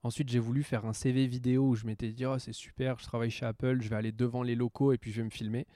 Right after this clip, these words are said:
Sauf que je me suis posé la question, je me suis dit, « Mais en fait, je ne suis pas acteur, donc, euh, me filmer devant, euh, des locaux, ça va être très bizarre. Je vais pas regarder la caméra, ça va être scripté, ça va être extrêmement gênant. » Euh, et au final, dans le but, je me suis dit, euh, « Bah, euh, je travaille chez Apple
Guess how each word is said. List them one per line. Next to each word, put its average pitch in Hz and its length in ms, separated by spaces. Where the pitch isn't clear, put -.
Sauf - 120
que 127 120
je 117 40
me 120 80
suis 113 100
posé 135 220
la 160 60
question, - 260
je 131 60
me 117 40
suis - 100
dit, « 131 100
Mais 120 80
en 110 60
fait, 127 120
je 113 120
ne 107 40
suis - 140
pas 139 140
acteur, 127 400
donc, 110 260
euh, 113 80
me 120 80
filmer 127 340
devant, 127 480
euh, 113 140
des 110 160
locaux, 117 280
ça - 160
va 104 100
être - 120
très - 180
bizarre. 123 480
Je 110 140
vais 113 100
pas 120 120
regarder 123 280
la 123 140
caméra, 120 540
ça 117 160
va 107 80
être 101 80
scripté, - 480
ça - 120
va 101 120
être - 120
extrêmement 127 460
gênant. » 117 320
Euh, 113 240
et 123 80
au 120 80
final, 147 260
dans 123 120
le 127 60
but, 135 160
je 156 60
me 120 120
suis - 180
dit, 135 240
euh, « 135 80
Bah, 110 220
euh, 107 340
je - 100
travaille 127 260
chez 131 140
Apple 135 480